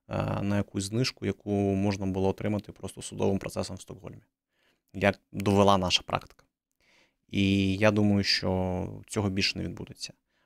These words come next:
А поїздки цих панів в Москву я розглядаю виключно як передвиборчий піар, який не має нічого спільного з реальністю. Більш того, ті ціни, по яких зараз «Нафтогаз» імпортує газ з Європи,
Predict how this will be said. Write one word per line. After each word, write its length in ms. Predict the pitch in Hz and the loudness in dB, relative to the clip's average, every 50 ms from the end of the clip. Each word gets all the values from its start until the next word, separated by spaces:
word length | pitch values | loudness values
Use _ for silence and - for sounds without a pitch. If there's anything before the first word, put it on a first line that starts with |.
| _ _ | _ _
А 340 | - - 95 95 95 98 95 | -4 0 2 4 4 4 4
поїздки 400 | - - 113 117 120 - - - | 2 0 0 0 0 -2 -4 -6
цих 180 | - 120 - | -6 -6 -4
панів 320 | - - 123 123 127 127 123 120 120 117 113 113 | -4 -2 -2 0 0 0 -2 -2 -4 -6 -6 -6
в 280 | 113 113 113 113 113 113 | -8 -8 -10 -8 -4 -2
Москву 440 | 110 113 117 - - - 147 151 156 | -2 -2 -2 -2 -4 -2 0 2 2
я 40 | 135 | 4
розглядаю 440 | 127 113 113 107 104 117 120 113 101 | 4 2 2 4 6 6 6 6 4
виключно 400 | 107 127 - 120 - - 107 104 | 2 -2 -4 -4 -6 -4 -2 -2
як 120 | 104 - | -2 -2
передвиборчий 480 | - 110 104 110 104 110 - - 104 - | -4 -6 -4 -4 -2 0 0 -2 -2 0
піар, 300 | - 123 143 160 165 - _ _ _ _ _ _ | 2 4 4 4 4 0 _ _ _ _ _ _
який 360 | 123 107 - - 107 104 104 | -10 -10 -6 -2 0 2 4
не 140 | 101 104 110 | 4 4 4
має 240 | 113 110 107 101 98 | 4 4 4 4 4
нічого 300 | 98 98 - - 104 101 | 2 2 0 -2 -2 -2
спільного 540 | - - - 104 98 98 95 95 95 95 95 | -4 -4 -6 -6 -4 -2 0 0 0 -2 -2
з 60 | 98 | -2
реальністю. 840 | 104 113 151 170 165 156 143 - - - - 110 107 101 101 98 98 | 0 0 2 2 2 2 0 -2 -4 -8 -6 -4 0 0 2 2 0
Більш 280 | 92 101 107 101 - - | -2 -2 -4 -4 -6 -4
того, 460 | - 110 113 110 101 104 101 101 98 _ _ _ _ _ _ _ 101 98 | -2 0 0 2 2 2 0 0 -2 _ _ _ _ _ _ _ -18 -10
ті 120 | - 107 | -8 -8
ціни, 320 | 104 - - 117 110 110 104 | -6 -2 0 0 2 2 0
по 140 | - - 101 | 0 -2 -6
яких 200 | - - 104 95 | -6 -6 -4 -2
зараз 320 | - 104 98 101 - - | 0 0 0 0 -2 -6
«Нафтогаз» 340 | - - - 98 104 101 101 | -10 -14 -8 -6 -4 -4 -4
імпортує 380 | 95 92 - - - - 104 104 | -4 -6 -8 -8 -8 -6 -6 -2
газ 200 | 98 101 98 95 | -2 -2 -2 0
з 60 | 104 | 0
Європи, 360 | 101 98 107 117 113 - 107 | -2 0 0 0 -2 -2 -6